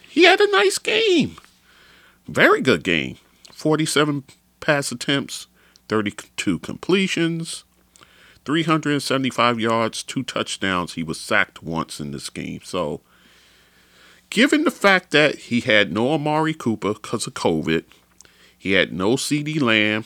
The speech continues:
who's in concussion protocol. I mean, all, all things considered, he had a fine game. I just, <laughs> I don't know. <laughs> I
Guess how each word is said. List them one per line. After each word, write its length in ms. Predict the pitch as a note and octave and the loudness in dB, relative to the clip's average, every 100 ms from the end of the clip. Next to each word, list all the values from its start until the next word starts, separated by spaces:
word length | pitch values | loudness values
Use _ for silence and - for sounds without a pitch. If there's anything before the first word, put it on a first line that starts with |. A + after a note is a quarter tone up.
| - | -6
who's 220 | G2+ F2 | -6 -4
in 160 | F2+ E2 | -6 -6
concussion 600 | - F2 - - - - | -8 -8 -6 -8 -8 -12
protocol. 680 | - C#2 - - D#2 D#2+ - _ _ _ _ _ _ _ _ _ _ - - _ _ - | -8 -8 -8 -6 -6 -8 -12 _ _ _ _ _ _ _ _ _ _ -18 -18 _ _ -4
I 80 | E3 | 0
mean, 320 | G3+ G3 F#3 - | 0 0 -2 -4
all, 100 | C#3 | -4
all 180 | - F3+ | -4 -6
things 380 | - F#3+ F#3+ - | -2 -2 -2 -4
considered, 500 | E3 - G#3+ C4 F#3+ | -4 0 0 0 0
he 140 | D#4 | 2
had 180 | F#4 F#4 | 2 0
a 60 | G#4+ | -6
fine 400 | - - C4+ G#4+ | -4 -4 -4 -2
game. 600 | G#3 G#4 G#4 A#3+ D3 C#3+ - | -2 0 2 2 0 -6 -10
I 100 | - | -6
just, 500 | D#3+ - - - - _ - | -2 -2 -4 -6 -12 _ -12
<laughs> 220 | - C3+ | -8 -2
I 160 | D3+ - | 2 2
don't 160 | - A3+ | 2 4
know. 200 | F#3 D#3+ - | 4 4 0
<laughs> 220 | C#3 B2 - - - - - - - - | 2 2 0 -20 -20 -20 -20 -20 -6 -2
I 180 | G#2 | -2